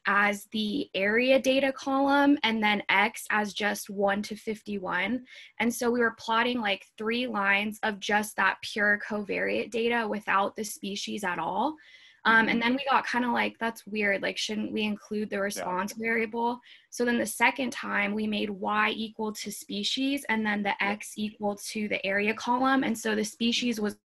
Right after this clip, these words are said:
Speaker 1: always the y and the covariate changed each time. And so we were just wondering between the two, like, which one,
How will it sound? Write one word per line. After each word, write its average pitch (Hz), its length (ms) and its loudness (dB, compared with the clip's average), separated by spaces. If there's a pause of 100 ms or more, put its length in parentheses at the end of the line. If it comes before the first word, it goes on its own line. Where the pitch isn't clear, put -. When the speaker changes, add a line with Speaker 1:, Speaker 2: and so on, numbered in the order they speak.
Speaker 1:
always 214 380 2
the 208 80 -6
y 185 460 0 (320)
and 226 100 6
the 226 60 2
covariate 214 640 2
changed 208 400 -2
each - 240 -2
time. 190 480 2 (360)
And 220 120 -4
so 254 100 6
we 247 60 10
were 269 100 8
just 294 220 2
wondering 226 460 4
between 214 320 -2
the 196 40 -2 (160)
two, 196 220 0
like, 180 320 -2
which 202 320 -4
one, 190 580 -4